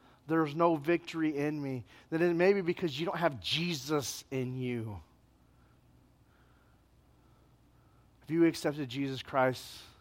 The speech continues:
as your Lord and Savior, you believe in him. The Bible says if you believe in him in your heart, confess him with your mouth, then you will be saved.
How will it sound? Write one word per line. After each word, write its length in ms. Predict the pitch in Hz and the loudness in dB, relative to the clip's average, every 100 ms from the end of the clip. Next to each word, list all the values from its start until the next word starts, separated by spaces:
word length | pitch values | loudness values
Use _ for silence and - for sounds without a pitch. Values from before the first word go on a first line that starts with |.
| _ _ _ _ _ _ _ _ - | _ _ _ _ _ _ _ _ -12
as 200 | 123 113 | -10 -10
your 140 | 117 | -10
Lord 300 | 110 113 113 | -8 -6 -8
and 80 | 104 | -8
Savior, 220 | 113 110 | -8 -6
you 80 | 123 | -6
believe 680 | 117 127 131 147 151 151 135 | -4 -4 -2 -2 -2 -4 -4
in 100 | 127 | -4
him. 240 | 127 120 | -6 -8
The 60 | 117 | 4
Bible 260 | 135 151 | 6 6
says 180 | 147 143 | 2 -6
if 100 | 120 | -6
you 60 | 117 | -6
believe 320 | 131 165 185 | 0 0 0
in 80 | 202 | -4
him 80 | |
in 80 | 208 | -4
your 140 | 214 196 | 0 6
heart, 320 | 165 151 - - - - | 8 8 2 -16 -20 -10
confess 580 | - 156 - 185 175 - | -4 -4 0 2 2 -2
him 80 | 190 | -6
with 220 | 175 160 | -6 -6
your 80 | 175 | -6
mouth, 320 | 143 123 135 - | -2 0 0 -2
then 200 | 127 120 | -4 -2
you 200 | 123 127 | -2 -2
will 300 | 117 107 104 | -2 -4 -6
be 260 | 107 101 | -10 -12
saved. 600 | 107 - 104 139 127 - | -12 -18 -18 -18 -20 -20